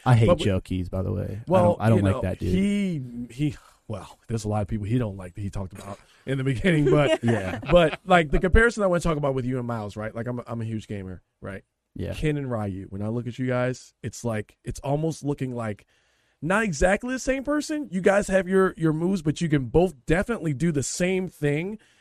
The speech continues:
Speaker 2: There's like, like, if you play that game of horse with certain moves,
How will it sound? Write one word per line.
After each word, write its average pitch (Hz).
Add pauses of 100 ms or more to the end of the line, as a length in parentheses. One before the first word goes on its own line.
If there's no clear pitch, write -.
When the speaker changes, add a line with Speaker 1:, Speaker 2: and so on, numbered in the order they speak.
(140)
Speaker 2:
There's 147
like, 143
like, 135
if 131
you 147
play 165
that 151
game 147
of 127
horse 165
with 127
certain 156
moves, 185